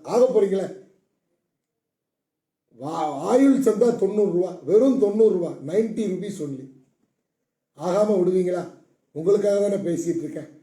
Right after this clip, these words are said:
உங்க மொபைல் நல்லா இருக்குன்னு பேசிட்டு இருக்கேன். உங்க குழந்தைகள் கண்ணு கெட்டு போயிடக்கூடாதுன்னு பன்னிரெண்டாயிரம் ரூபாய்க்கு ஃபுல் ஹெச்டி ஸ்மார்ட் டிஜிட்டல் Android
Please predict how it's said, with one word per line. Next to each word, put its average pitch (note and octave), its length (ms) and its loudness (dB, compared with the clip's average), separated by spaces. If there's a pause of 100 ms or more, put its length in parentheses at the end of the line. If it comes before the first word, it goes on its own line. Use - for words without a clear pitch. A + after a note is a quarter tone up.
(340)
உங்க A#3 240 2
மொபைல் A3+ 400 4
நல்லா G#3 160 4
இருக்குன்னு G3 360 -2
பேசிட்டு E3 320 -4
இருக்கேன். D3 240 -12 (340)
உங்க G3+ 320 0
குழந்தைகள் C#4 520 4
கண்ணு A#3 220 2
கெட்டு A#3 260 2
போயிடக்கூடாதுன்னு A#3 580 4 (420)
பன்னிரெண்டாயிரம் C4+ 800 4
ரூபாய்க்கு A#3 300 4 (100)
ஃபுல் E4 340 4
ஹெச்டி C4+ 480 0 (920)
ஸ்மார்ட் C4 540 0
டிஜிட்டல் A#3 480 2 (1300)
Android A3+ 540 2